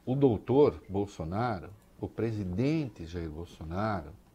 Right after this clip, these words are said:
depois vocês vão ouvir de própria voz ele falar, ele disse o seguinte: "Não podemos extrapolar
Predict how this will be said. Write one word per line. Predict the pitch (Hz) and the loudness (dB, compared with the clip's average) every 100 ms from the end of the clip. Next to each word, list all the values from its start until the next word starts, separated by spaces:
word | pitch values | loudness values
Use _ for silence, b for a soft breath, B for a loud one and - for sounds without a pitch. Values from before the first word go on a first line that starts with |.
| _ _ - _ _ _ _ _ - | _ _ -20 _ _ _ _ _ -12
depois | 90 - 113 | -8 -6 -4
vocês | 110 - | -4 -2
vão | 95 90 90 95 | -2 -2 -4 -2
ouvir | 90 78 82 | 0 -2 -6
de | 87 | -8
própria | - 92 - 82 | -2 -2 -2 -8
voz | 73 90 98 76 | -4 -2 -2 -2
ele | 80 73 | -6 -10
falar, | - 76 95 110 80 - b b b b b | -10 -6 -4 -4 -6 -12 b b b b b
ele | 123 123 | -4 -4
disse | 107 139 156 160 | 0 -2 0 -6
o | |
seguinte: | - 170 135 98 98 80 - - - - - _ - _ _ _ _ _ _ _ _ _ _ _ _ b b b b b | -6 -10 -4 -2 -2 -4 -10 -20 -20 -20 -20 _ -20 _ _ _ _ _ _ _ _ _ _ _ _ b b b b b
"Não | 123 147 220 269 | 2 8 10 8
podemos | 269 160 117 104 160 196 135 120 104 | 8 8 8 8 6 6 4 0 0
extrapolar | 120 - 151 147 127 101 113 147 127 82 | -6 2 4 6 8 8 10 8 6 2